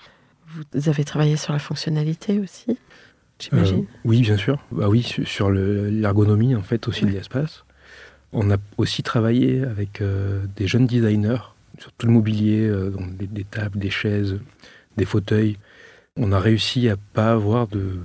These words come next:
Speaker 2: de mobilier très standard. On a beaucoup travaillé, voilà, donc il y a un distributeur qui s'appelle Can Design à Paris, qui est un, un distributeur libanais, mais qui tra-, enfin, d-, dont les,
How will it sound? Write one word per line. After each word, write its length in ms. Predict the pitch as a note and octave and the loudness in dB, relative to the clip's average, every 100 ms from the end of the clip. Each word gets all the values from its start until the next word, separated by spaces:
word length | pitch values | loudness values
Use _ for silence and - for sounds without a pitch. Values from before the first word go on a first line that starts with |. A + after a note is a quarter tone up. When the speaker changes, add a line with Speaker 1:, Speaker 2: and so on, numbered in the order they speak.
| E2+ - _ _ _ A2+ | -14 -20 _ _ _ -8
Speaker 2:
de 80 | G2 | -2
mobilier 380 | G2 G#2 G#2+ - _ | 0 2 2 0 _
très 160 | - G#2 | -6 -6
standard. 640 | - G#2 G#2 A#2 - - - - | -2 0 2 0 -2 -10 -16 -10
On 240 | A2 G#2+ | -6 -4
a 40 | G2 | -2
beaucoup 220 | G2+ G#2+ | -2 -4
travaillé, 360 | - G2+ G2+ | -4 0 0
voilà, 200 | G2+ G2 | 0 -2
donc 260 | F#2+ F#2 - | -4 -6 -6
il 100 | G2 | -6
y 40 | |
a 20 | A2+ | -6
un 40 | |
distributeur 520 | F#2+ - G2+ F#2 G#2+ | -6 -4 -2 -2 -4
qui 100 | - | -6
s'appelle 220 | - F#2+ - | -8 -8 -6
Can 140 | G2+ | -6
Design 460 | G2 G2 F#2+ A2+ G#2 A#2 | -4 -4 -4 -4 -6 -8
à 40 | |
Paris, 320 | G2 F#2+ F#2+ A2+ _ _ - _ _ | -12 -12 -10 -12 _ _ -20 _ _
qui 140 | - F#2+ | -4 -2
est 20 | |
un, 140 | F2+ | -2
un 320 | - G2 F#2 F2+ F2 G2+ - _ _ | -4 -8 -8 -10 -14 -20 -20 _ _
distributeur 440 | - - G2 A2+ | -6 -2 0 2
libanais, 400 | G2+ G#2+ G#2+ G#2+ | 2 4 4 6
mais 80 | A2+ | 4
qui 100 | - | 0
tra-, 180 | - A#2+ | -4 -4
enfin, 160 | - F#2+ | -2 -4
d-, 500 | F#2+ C#3+ D3+ G#2+ - | -4 -8 -6 -6 -4
dont 240 | G2+ G2+ | -2 -2
les, 500 | G2 F#2 F#2 F#2 G#2+ | 0 -2 -6 -8 -10